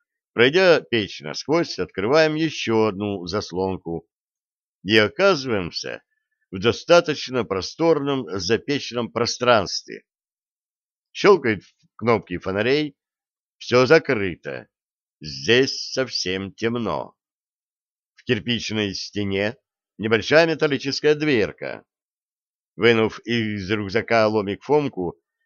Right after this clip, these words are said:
командир вставляет прямой конец в незаметное отверстие, резко толкает. Металлический лязг, дверка приоткрывается.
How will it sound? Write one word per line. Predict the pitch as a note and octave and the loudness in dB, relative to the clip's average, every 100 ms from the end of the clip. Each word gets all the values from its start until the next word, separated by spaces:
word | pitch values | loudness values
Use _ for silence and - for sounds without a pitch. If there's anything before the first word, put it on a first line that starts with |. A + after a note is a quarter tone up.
| _ | _
командир | A2+ A#2 A2 A#2 G#2+ | 0 2 2 0 -2
вставляет | - G2+ G2+ B2 A#2 | -2 -2 2 4 2
прямой | - A2 A2 G2+ | 0 -2 0 0
конец | G2+ B2 C3 G#2 - | -2 0 -2 -2 -4
в | G#2 | -2
незаметное | A2+ G2 A2+ A2 F#2+ G2 | -2 0 0 -2 0 -2
отверстие, | F2+ G2+ A2 A2 - C3 C3+ C3 _ _ - | -2 0 0 0 -4 -2 -2 -4 _ _ -8
резко | F#2 A#2+ A#2 - D#2 C#2 | -4 0 -2 -4 -8 -8
толкает. | D#2+ E2 C3 C#3+ C#3+ - _ _ _ _ _ _ _ | -8 2 4 4 0 -6 _ _ _ _ _ _ _
Металлический | F2 F#2 C#3 D3 F#2 D#2 - E2 | -2 2 2 2 -4 -8 -8 -8
лязг, | D#2+ G#2+ D3+ - - _ _ _ _ - | -6 2 2 2 -10 _ _ _ _ -14
дверка | E2+ A#2+ B2+ C3+ | 0 2 2 0
приоткрывается. | A2+ G2 G#2 - C3+ A#2+ F2 D2 - B1+ A1 | -2 -2 -4 -2 2 2 2 -4 -12 -16 -16